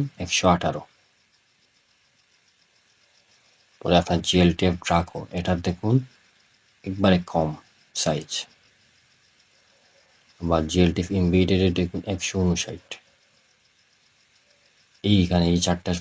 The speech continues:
ফাইল সম্পর্কে জানলাম। তাহলে আপনারা দেখতে পাচ্ছেন জিএলটিএফ ড্রাকোর ফাইল সাইজ কম, কিন্তু ফাইল কয়টা এখানে? একটা, দুটো, তিনটা, চারটা। আর জিএলটিএফ যেটা ওইটার একশো, মানে একশো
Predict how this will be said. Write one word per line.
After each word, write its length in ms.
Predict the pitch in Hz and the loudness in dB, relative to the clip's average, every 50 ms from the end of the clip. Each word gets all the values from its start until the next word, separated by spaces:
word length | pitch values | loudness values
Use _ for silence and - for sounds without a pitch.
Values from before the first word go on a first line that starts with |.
| - - | -4 -4
ফাইল 160 | 90 82 78 - | -4 -4 -4 -4
সম্পর্কে 300 | - 87 80 80 78 78 73 76 | -4 -4 -4 -4 -6 -8 -8 -10
জানলাম। 220 | 73 73 76 73 - _ | -12 -14 -16 -18 -10 _
তাহলে 200 | 87 85 85 82 80 | -4 0 0 0 0
আপনারা 200 | - - 87 92 87 | 0 0 0 2 2
দেখতে 160 | 92 87 - 95 92 | 0 -2 0 0 2
পাচ্ছেন 220 | 87 85 87 85 82 82 | 2 2 2 0 0 0
জিএলটিএফ 420 | - 90 87 82 85 - 95 87 - - _ | 0 -2 -2 -2 0 -2 -2 -2 -2 -8 _
ড্রাকোর 480 | - 80 80 80 - - - 98 101 104 107 104 - - - | -6 -4 -4 -4 -6 -6 -2 0 0 0 0 -2 -6 -14 -6
ফাইল 260 | - 85 82 82 80 76 - - | -2 0 0 0 -2 -4 -6 -2
সাইজ 280 | - 90 90 95 98 - - - - _ _ _ _ _ _ _ _ _ _ | 0 2 2 2 0 -2 -6 -12 -14 _ _ _ _ _ _ _ _ _ _
কম, 260 | - - - - - 78 80 85 - - | -4 2 2 2 4 2 -2 -6 -12 -10
কিন্তু 480 | - 90 87 87 87 87 - _ - 117 120 123 120 - - | -4 0 0 0 0 -2 -8 _ 0 2 4 4 4 2 0
ফাইল 200 | - 82 82 85 85 - | 0 2 2 2 0 -2
কয়টা 240 | - 98 92 92 98 98 | -4 -2 -2 0 -2 -2
এখানে? 240 | 98 - 107 107 110 104 101 | -4 -4 -4 -4 -4 -4 -4
একটা, 220 | 92 - _ - 95 90 | -6 -8 _ -6 -4 -2
দুটো, 160 | 90 87 87 87 | -2 -2 -4 -4
তিনটা, 160 | - 87 82 - - | -6 -8 -8 -4 -2
চারটা। 360 | 92 85 85 - _ - - - _ _ _ _ _ _ _ _ _ _ _ _ _ _ _ _ _ _ _ _ _ _ _ _ _ | -2 -2 -4 -4 _ -20 -20 -20 _ _ _ _ _ _ _ _ _ _ _ _ _ _ _ _ _ _ _ _ _ _ _ _ _
আর 180 | 82 82 80 80 78 78 - | -8 -6 -4 -4 -4 -6 -4
জিএলটিএফ 520 | - 95 92 90 87 87 87 - 110 104 - - | 2 4 4 4 4 2 2 2 0 0 0 0
যেটা 200 | - 90 87 90 87 87 | -2 -2 0 2 2 2
ওইটার 280 | 87 85 87 98 98 85 95 | 2 2 2 0 0 0 -2
একশো, 280 | 90 - - - - 82 78 - - - | -4 -4 -6 -2 -2 -2 -4 -4 -10 -8
মানে 140 | 85 82 85 82 | -4 -2 -2 -4
একশো 260 | 80 - - - 101 | -4 -6 -6 -2 0